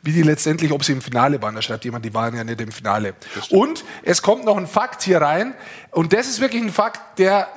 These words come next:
Speaker 1: könnte mitentscheidend sein.
Speaker 2: Ja.
Speaker 1: Andrew Bodnarczak ist gerade, gerade vor sechs Minuten für zwei Spiele gesperrt worden von Nürnberg. Check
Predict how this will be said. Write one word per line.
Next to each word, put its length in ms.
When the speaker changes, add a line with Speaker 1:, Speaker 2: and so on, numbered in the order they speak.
Speaker 1:
könnte 320
mitentscheidend 760
sein. 380
Speaker 2:
Ja. 260
Speaker 1:
Andrew 400
Bodnarczak 880
ist 180
gerade, 300
gerade 340
vor 140
sechs 420
Minuten 600
für 220
zwei 380
Spiele 380
gesperrt 440
worden 360
von 240
Nürnberg. 480
Check 440